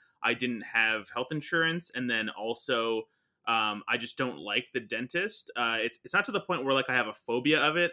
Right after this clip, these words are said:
I just really don't ever feel comfortable there. I'm not sure that anybody necessarily does, but, like,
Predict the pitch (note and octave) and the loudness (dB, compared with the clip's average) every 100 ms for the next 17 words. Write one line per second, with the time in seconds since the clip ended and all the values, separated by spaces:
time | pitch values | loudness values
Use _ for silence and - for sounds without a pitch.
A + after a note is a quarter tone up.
0 | A2 B2+ C3+ - C3+ D#3+ D#3+ C#3 B2+ _ | 0 -2 -2 -6 -4 -2 -2 -4 -8 _
1 | _ - C3+ B2 B2+ - B2+ - - C3 | _ -4 -2 0 0 0 -4 -4 -6 -4
2 | D3 - G#2 F#2+ F2 G2 C3 F#3 F3 C#3 | -4 -4 -6 -6 -6 -2 2 2 4 2
3 | - E3+ E3+ C3+ A#2+ A2+ - A2+ G#2+ A#2+ | 2 2 4 4 2 0 0 0 2 2
4 | G#2+ G2+ G#2+ G#2+ A2 | 0 -2 -4 -2 -2